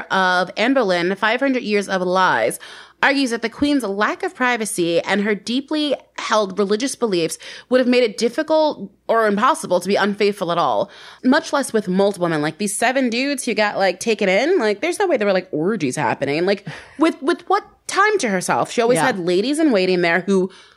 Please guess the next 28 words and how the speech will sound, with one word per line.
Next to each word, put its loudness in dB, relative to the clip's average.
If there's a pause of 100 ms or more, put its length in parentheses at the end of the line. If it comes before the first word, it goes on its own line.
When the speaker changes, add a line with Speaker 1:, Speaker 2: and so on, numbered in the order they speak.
(160)
Speaker 1:
would 0
have 0
been 2
more 2
than -2
excited -2
to -16
tell 0
the -2
king 0
that -6
she -2
was -2
up -2
to -6
some -2
fuck 0
shit -2
so 0
they 2
can, -4
like, -2
move 2
their 2
way 2
in 2
there. -4 (140)
Speaker 2:
Maybe. -2